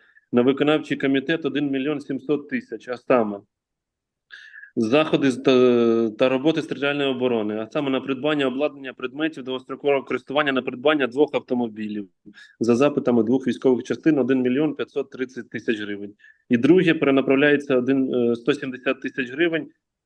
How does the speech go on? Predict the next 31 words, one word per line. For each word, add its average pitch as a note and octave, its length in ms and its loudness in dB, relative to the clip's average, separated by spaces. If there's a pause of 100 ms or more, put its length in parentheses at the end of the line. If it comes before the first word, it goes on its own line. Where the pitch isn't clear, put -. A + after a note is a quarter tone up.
(140)
це D3 100 6
на C#3 160 4
Ц C#3+ 200 2
П C#3+ 160 2
М C#3 120 2
С C#3+ 200 2
Д, C3 320 2 (420)
це D3 160 4
на C3+ 160 2
відносно C3+ 640 0 (560)
укриття. C3 760 -4
Це B2 140 -8
саме C3 280 -2
на B2+ 80 2
виконання C3+ 500 0
робіт C3 340 -4 (340)
по C3+ 80 -2
договору C3+ 360 0
Ц C3+ 140 -8
П C#3 120 -6
Х F#3 160 -2
для D3+ 160 0
забезпечення C#3+ 580 -4
належного C3+ 300 -2
стану C#3 280 -6
споруди C3+ 300 0
цивільного C3 360 0
захисту, - 360 -4
непосередньо C3 460 -8
найпростішого C3+ 600 2
укриття C3 560 0